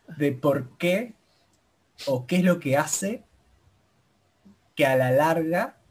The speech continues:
un niño vaya perdiendo ese cuestionamiento natural. Y es sencillamente porque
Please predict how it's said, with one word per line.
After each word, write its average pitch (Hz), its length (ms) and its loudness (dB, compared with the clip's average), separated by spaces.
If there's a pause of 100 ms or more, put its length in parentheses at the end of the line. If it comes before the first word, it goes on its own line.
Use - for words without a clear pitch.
(840)
un 160 240 0
niño 180 320 0
vaya 147 280 2
perdiendo 143 720 -2 (460)
ese 131 260 -8
cuestionamiento 123 560 -4
natural. 107 380 -6 (1080)
Y 160 140 -6
es 190 80 -2
sencillamente 185 640 -2
porque 131 440 -8